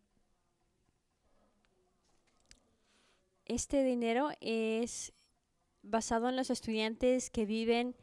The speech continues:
en, eh, en terreno federal, como en las, eh, en las reservas, en las reservas.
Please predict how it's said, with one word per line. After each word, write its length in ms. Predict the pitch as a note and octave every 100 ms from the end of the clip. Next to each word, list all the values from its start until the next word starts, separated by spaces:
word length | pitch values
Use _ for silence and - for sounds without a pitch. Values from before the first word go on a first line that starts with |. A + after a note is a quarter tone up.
| _ _ _
en, 560 | G#3 G#3 G#3 G3+ G3+ - -
eh, 380 | F#3+ F#3+ F#3 - _ _ _ -
en 120 | A3
terreno 460 | A#3+ A#3 A#3+ C4
federal, 680 | C4 A3+ G#3 G3+ G3 F3+ F3+ - _ _ _ _ _ _ _
como 240 | - A3 A3
en 80 | G#3+
las, 320 | G#3+ G#3+ -
eh, 300 | G3+ G#3 - _ _ _ _ _ _ _ _ _ _ _
en 160 | - G#3+
las 220 | G#3+ A3+
reservas, 580 | G3+ - A3 G3+ G3+ -
en 180 | - G#3
las 140 | G3+ G#3
reservas. 840 | G3+ B3 A#3 A#3+ C#4 E4+ - -